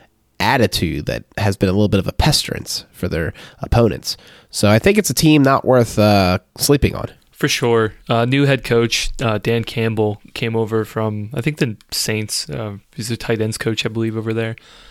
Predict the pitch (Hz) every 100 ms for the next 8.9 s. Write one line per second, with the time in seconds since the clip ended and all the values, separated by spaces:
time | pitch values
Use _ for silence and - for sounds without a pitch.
0 | - - 107 104 107 156 170 156 143 135
1 | 123 - - 117 123 110 127 117 110 -
2 | 127 120 113 120 117 - 110 104 104 107
3 | 110 107 107 - 113 - 104 - 110 107
4 | 101 104 107 98 - - 98 101 107 -
5 | - 101 95 101 - - 117 104 - 110
6 | 101 120 110 - 156 - - - - -
7 | - 110 160 156 120 117 120 110 107 -
8 | - - - - 139 147 135 110